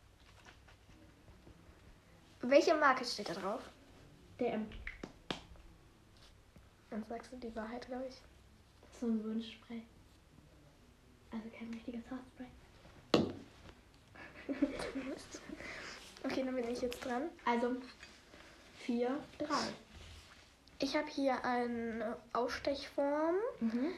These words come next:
Speaker 1: mit so einem Hundeknochen drauf. <laughs>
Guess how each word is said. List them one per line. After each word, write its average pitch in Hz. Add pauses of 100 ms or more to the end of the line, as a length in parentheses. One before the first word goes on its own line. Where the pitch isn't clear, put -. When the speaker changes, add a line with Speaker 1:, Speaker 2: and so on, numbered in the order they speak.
(160)
Speaker 1:
mit 269
so 269
einem 247 (200)
Hundeknochen 311
drauf. - (4000)
<laughs> -